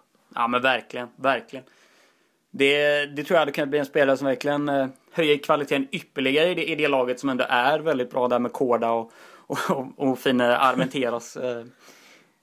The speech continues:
Speaker 1: Nej, så det är
Speaker 2: Ja, just det.
Speaker 1: jättekul att se en sån spelare verkligen ta chansen. De har ju väldigt dålig koll på, på Giovinco i och med att man inte har följt honom i arabvärlden.
Speaker 2: Mm.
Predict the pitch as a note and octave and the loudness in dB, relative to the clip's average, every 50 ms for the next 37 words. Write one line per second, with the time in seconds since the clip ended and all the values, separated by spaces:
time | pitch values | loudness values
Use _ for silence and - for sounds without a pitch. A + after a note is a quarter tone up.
0 | _ _ _ - B2 C3+ E3 E3 - D3 C3 C3 D#3 F3 E3 C#3+ C3+ A2+ A2+ C3 | _ _ _ -2 0 2 2 2 0 -2 -2 -2 0 0 0 -2 -2 -2 -2 -2
1 | D#3+ E3 - - C#3 - F3+ F#3 F3+ E3 - D#3 C#3+ C3+ C#3+ C3+ B2+ - - C#3 | -2 -4 -4 -8 -6 -4 -4 -2 -2 -2 -4 -4 -4 -4 -4 -4 -6 -4 -2 -2
2 | B2+ B2 A#2+ A#2+ A#2 A#2 A#2 A2+ A2+ - _ - - - - - - - C#3 C3 | 0 0 2 0 0 -2 -4 -6 -10 -16 _ -20 -18 -16 -16 -16 -8 -4 -2 -2
3 | A#2+ - - C3+ B2+ B2 B2 A#2+ A#2 C#3 B2 B2+ A#2+ A2+ - C#3 C3 C#3+ D#3 D#3+ | -2 -2 -4 -6 -6 -6 -6 -6 -6 -6 -4 -4 -4 -4 -2 0 0 2 2 2
4 | E3 D3+ C#3+ C#3 D3+ C3+ B2+ A#2+ - - E3 C#3+ D3 E3 E3 D3+ - - D3 C#3 | 2 0 0 0 0 0 0 -2 -2 0 0 0 0 0 -4 -6 -2 0 2 2
5 | C3 B2+ A#2+ A#2+ A#2 A#2 A#2 _ _ _ _ - D3 C#3 C3+ C#3 B2+ C3 B2+ A#2 | 4 4 4 4 2 0 -4 _ _ _ _ -2 0 2 4 4 2 2 0 -2
6 | A2 A2+ - C3+ C3 B2 A#2+ A#2+ A#2+ B2 A#2+ A#2 - C3+ B2 A2+ - B2 A2 - | -2 -4 -4 -2 -2 -2 -2 -2 -2 -4 -4 -4 -4 -4 -4 -2 -2 -4 -2 0
7 | - B2 A2+ G#2+ - - A#2+ B2 B2+ C3 C3+ C3+ C3+ C3 C3 C3 C3 A#2+ A#2 A2+ | 0 0 0 0 -4 -8 -6 -4 -2 -2 0 0 2 2 2 2 2 0 0 2
8 | A2+ A2 A2 A2 A#2+ C3 - _ _ _ - _ _ _ _ _ _ _ _ _ | 2 2 0 0 -4 -12 -16 _ _ _ -20 _ _ _ _ _ _ _ _ _
9 | _ _ _ _ _ _ _ - C3+ B2+ A#2 A#2+ | _ _ _ _ _ _ _ -12 -10 -10 -10 -12